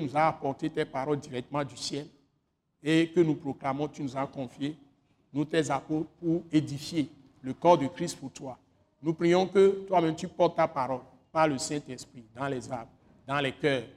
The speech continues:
dans les consciences, dans les pensées, dans les sentiments,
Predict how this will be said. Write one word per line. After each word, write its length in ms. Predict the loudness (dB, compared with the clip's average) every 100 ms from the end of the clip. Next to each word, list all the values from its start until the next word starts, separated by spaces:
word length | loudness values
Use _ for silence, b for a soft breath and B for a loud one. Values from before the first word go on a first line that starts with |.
| _ _
dans 120 | -4 -2
les 120 | -2
consciences, 600 | -4 -8 -6 -8 -10 -18 _ _
dans 120 | -2
les 100 | -2
pensées, 460 | 0 -4 -4 -8 -12 -14 _ _ _
dans 140 | 0 2
les 120 | 2
sentiments, 560 | -2 -6 -8 -10 -10